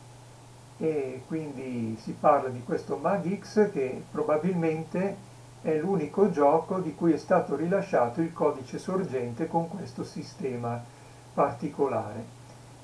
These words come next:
Però non è stato apprezzato più di tanto,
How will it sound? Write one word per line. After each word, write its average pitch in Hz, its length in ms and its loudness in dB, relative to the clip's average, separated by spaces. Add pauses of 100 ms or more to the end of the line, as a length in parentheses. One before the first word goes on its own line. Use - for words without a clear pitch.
(100)
Però 175 360 2 (260)
non 175 240 -2
è - 60 -4
stato - 380 -2
apprezzato - 580 0
più - 200 -6
di 190 160 -6
tanto, 139 600 -4